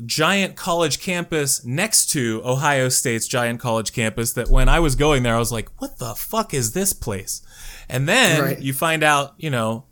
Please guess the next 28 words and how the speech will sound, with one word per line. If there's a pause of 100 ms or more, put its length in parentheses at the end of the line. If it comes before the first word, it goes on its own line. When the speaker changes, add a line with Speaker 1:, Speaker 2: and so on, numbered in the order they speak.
Speaker 1:
all
the
best
people
in
your
class
go
to
work
there. (280)
<laughs> (640)
And
then
you
hear
about
'em
over
and
over
again
after
you
graduate.
Well, (380)
these
geniuses